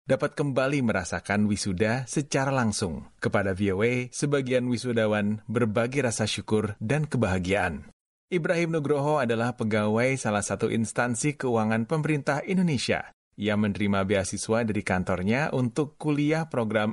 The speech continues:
S dua di Columbia University, New York. Ketika kuliah dimulai, pandemi tengah melanda.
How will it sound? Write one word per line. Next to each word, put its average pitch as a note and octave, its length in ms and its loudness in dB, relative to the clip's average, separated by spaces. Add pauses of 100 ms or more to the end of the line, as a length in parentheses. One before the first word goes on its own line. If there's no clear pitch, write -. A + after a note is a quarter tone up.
S F3+ 160 -2
dua A#2+ 400 2
di E3 320 0
Columbia B2+ 560 2
University, A#2 960 0
New G2 160 -4
York. A2+ 480 0 (260)
Ketika G3 420 -2
kuliah D3 320 0
dimulai, A#2+ 640 0
pandemi G2 480 0
tengah D#3+ 320 0
melanda. F#2+ 560 -2